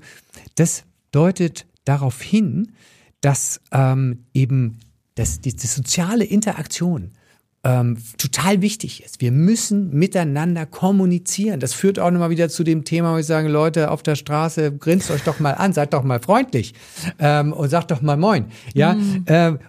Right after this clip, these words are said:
Speaker 1: und, und vielleicht mal kurz schnacken, ja, übers Wetter weiß der Teufel, über irgendwas. Ähm, ich komme im Süden von Europa mit, äh, den Marktbeschickern viel schneller ins Gespräch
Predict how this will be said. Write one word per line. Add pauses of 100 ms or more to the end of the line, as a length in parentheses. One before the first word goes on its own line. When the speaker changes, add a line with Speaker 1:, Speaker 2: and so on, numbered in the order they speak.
Speaker 1:
und,
und
vielleicht
mal
kurz
schnacken,
ja,
übers
Wetter
weiß
der
Teufel,
über
irgendwas. (480)
Ähm,
ich
komme
im
Süden
von
Europa
mit,
äh,
den
Marktbeschickern
viel
schneller
ins
Gespräch